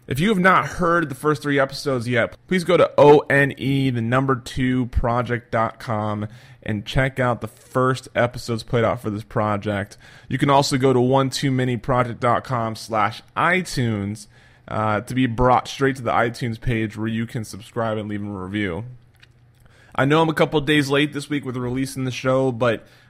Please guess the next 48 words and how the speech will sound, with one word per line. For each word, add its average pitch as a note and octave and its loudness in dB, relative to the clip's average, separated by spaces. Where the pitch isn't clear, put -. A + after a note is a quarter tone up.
uh, G#2+ -2
due B2 -2
to B2 0
a A2+ 0
busy C3 0
schedule B2+ 0
and A#2 -6
just A#2 -8
some A#2 -6
exhaustion, A#2 -2
I - -8
did C#3+ -2
not C#3 4
have B2+ 2
the B2+ 0
opportunity B2 -4
to A2+ -6
finish D#3 -6
this A#2+ -6
episode, A2+ -4
and B2+ -2
I A#2+ -2
didn't B2+ -4
want B2+ -4
to A#2 -10
force E3+ -2
anything. D#3 -4
I B2+ -2
didn't B2 -6
want A#2+ -6
to, A2+ -8
uh, A2 -4
lazily C3+ -2
do C3+ -4
it. A#2+ -2
I - -4
wanted A#2+ -6
to A#2+ -6
make A2+ -8
sure A#2+ -8
that A2+ -4
it A2 -4
was A2 -8
done A#2 -6
right, A2 -4
so G#2+ -4
I A2 -2
s-, - -10